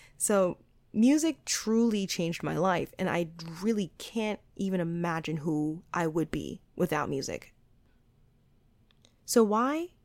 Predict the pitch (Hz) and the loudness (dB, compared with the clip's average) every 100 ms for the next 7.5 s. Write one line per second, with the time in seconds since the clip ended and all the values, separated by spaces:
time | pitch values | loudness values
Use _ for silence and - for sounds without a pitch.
0 | _ 294 302 311 294 294 285 - 294 311 | _ 6 8 6 4 0 -2 -2 0 -2
1 | - - - 202 - - 196 190 170 - | -4 -8 -2 -2 -4 -4 -2 -2 -4 -2
2 | 180 175 - - _ _ _ - 185 160 | 0 2 -2 -6 _ _ _ 0 2 2
3 | - 151 170 160 185 - - - - 185 | 2 2 2 0 -2 -6 -20 -10 0 2
4 | 170 160 160 165 170 175 170 170 165 165 | 2 0 0 0 0 0 -2 0 -2 -2
5 | 151 262 226 175 156 160 151 160 - - | 2 6 6 6 0 -4 -6 -10 -14 -20
6 | - - _ _ _ - 220 254 226 208 | -20 -20 _ _ _ 4 6 8 8 6
7 | 208 180 170 165 - | 4 2 4 2 -2